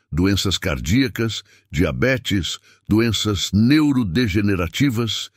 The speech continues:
e até no câncer. O problema é que, muitas vezes, a inflamação no corpo passa despercebida, mas, com o tempo, ela vai acumulando danos e prejudicando a saúde geral. No entanto,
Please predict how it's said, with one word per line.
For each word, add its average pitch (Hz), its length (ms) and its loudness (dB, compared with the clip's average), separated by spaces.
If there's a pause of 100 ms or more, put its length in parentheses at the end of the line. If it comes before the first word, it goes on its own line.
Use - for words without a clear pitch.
(260)
e 98 100 4
até 80 240 -2
no 78 140 0
câncer. 62 500 -4 (320)
O 110 80 2
problema 139 540 0
é 120 80 0
que, - 180 2
muitas 123 480 2
vezes, 71 480 -2 (320)
a 120 140 2
inflamação 139 580 0
no 131 100 2
corpo 120 440 0
passa 110 420 0
despercebida, 73 1120 0 (300)
mas, 113 440 0 (160)
com 82 200 2
o 78 80 0
tempo, 131 440 0 (240)
ela 107 220 2
vai 117 320 0
acumulando 104 640 2
danos 135 580 2 (180)
e 98 80 0
prejudicando 110 880 2
a 98 60 0
saúde 73 460 0
geral. 64 440 -4 (320)
No 123 140 6
entanto, 156 500 0